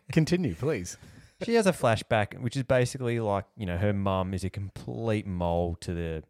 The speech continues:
Speaker 2: the young version of her. And you're
Speaker 1: Yeah.
Speaker 2: like, "Okay, I can, I can definitely see she's got some issues going on. Completely get that." This is a genuine spoiler.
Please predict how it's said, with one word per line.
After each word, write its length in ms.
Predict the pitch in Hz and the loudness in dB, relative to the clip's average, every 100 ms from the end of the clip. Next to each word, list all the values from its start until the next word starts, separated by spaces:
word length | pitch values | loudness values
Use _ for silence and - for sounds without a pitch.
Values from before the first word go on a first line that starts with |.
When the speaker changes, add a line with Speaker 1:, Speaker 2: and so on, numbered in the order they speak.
| _ _ _ | _ _ _
Speaker 2:
the 180 | 101 92 | -8 -4
young 380 | 90 90 85 85 | -2 -2 -4 -4
version 320 | 82 80 76 | -2 -2 -4
of 100 | 73 | -8
her. 220 | - - - _ - | -10 -10 -14 _ -4
And 80 | 110 | -2
you're 80 | 101 | 0
Speaker 1:
Yeah. 60 | |
Speaker 2:
like, 200 | 90 - - - | -2 -6 -16 -10
"Okay, 360 | 95 - 65 - | -8 -8 -12 -10
I 120 | - 95 | -6 -6
can, 220 | 95 98 | -6 -8
I 120 | 98 | -8
can 200 | 90 90 80 - | -8 -12 -16 -4
definitely 320 | 139 135 127 | -4 -2 -6
see 440 | - 92 90 87 - _ _ _ | -4 -2 -2 -4 -8 _ _ _
she's 160 | - - | -20 -8
got 140 | 92 | -6
some 120 | 104 98 | -4 -6
issues 320 | 87 90 80 | -8 -6 -6
going 280 | 90 85 87 | -4 -4 -4
on. 260 | 113 147 139 - | -4 -6 -12 -20
Completely 420 | - 90 101 82 | -14 -8 -6 -6
get 220 | 82 80 - | -8 -8 -8
that." 220 | 71 - _ _ _ _ _ _ _ _ _ _ _ | -10 -12 _ _ _ _ _ _ _ _ _ _ _
This 220 | 98 120 101 | -2 0 0
is 80 | |
a 40 | 92 | -4
genuine 360 | 87 80 76 | -6 -8 -10
spoiler. 440 | 71 - 67 67 | -12 -10 -10 -8